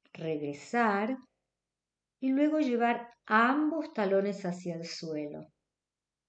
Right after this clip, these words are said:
No es necesario que toques el suelo con los talones, ¿sí? O si es muy difícil, puedes recurrir al truco de poner algo debajo, ¿m?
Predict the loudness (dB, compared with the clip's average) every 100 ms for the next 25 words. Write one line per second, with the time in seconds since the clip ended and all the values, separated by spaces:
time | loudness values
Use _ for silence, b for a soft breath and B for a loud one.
0 | _ _ _ _ _ _ _ _ _ _
1 | _ _ -2 0 2 2 2 -2 -6 -6
2 | -6 -4 -2 -2 -2 -6 -8 -8 -8 -10
3 | -12 -12 -8 0 2 2 -2 -6 -12 -14
4 | -12 -12 -10 -12 -14 -16 -20 _ _ _
5 | _ _ _ _ _ -16 -10 -6 -6 -6
6 | B B B -10 -10 -8 -4 -2 2 2
7 | 2 0 -6 -10 -10 -8 -4 -4 -6 -10
8 | _ _ _ b b _ -6 -2 0 0
9 | -4 -4 -4 -2 0 -2 -4 -4 -2 -2
10 | -2 -6 -8 -4 -2 -2 -4 _ _ _
11 | _ _ _ _ _ _ -6 0 2 2
12 | 2 0 0 0 -2 -2 -4 -4 -8 _
13 | _ _ _ -4 -2 -2